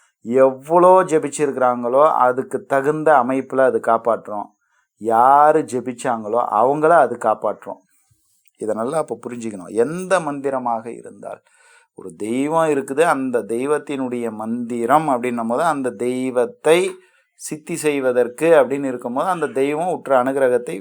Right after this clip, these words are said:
செய்துதான் தீரும். ஆனா நம்ம உடல் அமைப்புகள்ல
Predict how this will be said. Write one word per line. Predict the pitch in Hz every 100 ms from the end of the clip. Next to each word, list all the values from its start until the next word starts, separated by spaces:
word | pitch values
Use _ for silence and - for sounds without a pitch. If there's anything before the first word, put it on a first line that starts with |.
| -
செய்துதான் | - - 120 131 135 135 147 190
தீரும். | 156 127 120 104 _ _ _ _ -
ஆனா | 160
நம்ம | 170 151
உடல் | 127 135 170 180 175 _ _ -
அமைப்புகள்ல | 131 151 147 - 123 117 110